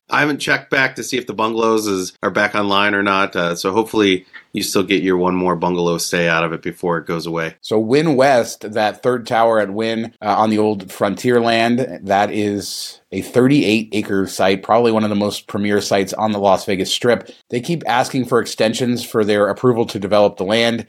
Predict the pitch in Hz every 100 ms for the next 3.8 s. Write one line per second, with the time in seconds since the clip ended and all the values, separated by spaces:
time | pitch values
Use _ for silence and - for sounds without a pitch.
0 | - 107 107 135 117 113 110 104 - 101
1 | 113 123 113 - 120 113 120 107 104 107
2 | 110 101 104 - 110 113 104 98 95 92
3 | 90 101 113 104 98 113 104